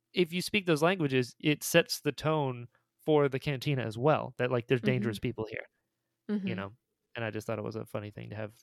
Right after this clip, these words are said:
Speaker 1: Reldar, of all people, walking by these, like, murderers. <laughs>
Speaker 2: <laughs>
Speaker 1: And he's like, "Is this seat taken?" Like, "Reldar, what are you doing?" <laughs> Uh, so there was that. The name mashups.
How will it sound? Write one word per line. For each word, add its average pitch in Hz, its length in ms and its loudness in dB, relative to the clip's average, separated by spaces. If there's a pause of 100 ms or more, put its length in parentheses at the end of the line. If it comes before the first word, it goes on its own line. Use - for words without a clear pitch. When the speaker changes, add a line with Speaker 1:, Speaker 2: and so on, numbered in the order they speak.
(220)
Speaker 1:
Reldar, 107 420 -2
of 104 80 -4
all 104 120 -4
people, 110 300 -8
walking 110 340 -2
by 110 180 -2
these, 110 160 -6
like, 110 180 -6
murderers. 104 640 -8
<laughs> - 500 0 (180)
Speaker 2:
<laughs> - 0 -
Speaker 1:
And 233 1160 0
he's 180 220 4
like, 147 100 0 (300)
"Is 147 80 -4
this 175 100 6
seat 190 220 4
taken?" 190 420 8 (160)
Like, 165 180 0
"Reldar, 180 420 4
what 180 100 -2
are 240 40 2
you 254 140 0
doing?" 175 480 2
<laughs> - 560 -4 (1120)
Uh, 113 280 2
so 156 120 -4
there 143 100 4
was 120 100 -6
that. 185 280 6
The 151 120 2
name 202 280 2
mashups. 147 540 0